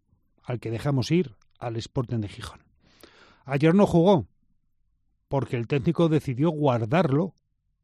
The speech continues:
al tener cuatro cartulinas amarillas. Pero jugó Guitián y ganaron al Reus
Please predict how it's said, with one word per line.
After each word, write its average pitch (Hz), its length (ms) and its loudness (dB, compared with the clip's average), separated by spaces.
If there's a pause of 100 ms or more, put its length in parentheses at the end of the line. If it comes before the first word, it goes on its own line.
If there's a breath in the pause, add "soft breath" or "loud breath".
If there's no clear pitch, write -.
(120)
al 127 200 -8
tener 120 260 -2
cuatro 160 320 -2
cartulinas 139 540 -2
amarillas. 127 580 -6 (220)
Pero 156 260 2
jugó 160 340 4
Guitián 110 480 -2 (920)
y 160 140 2
ganaron 113 380 -4
al 104 120 -6
Reus - 440 -16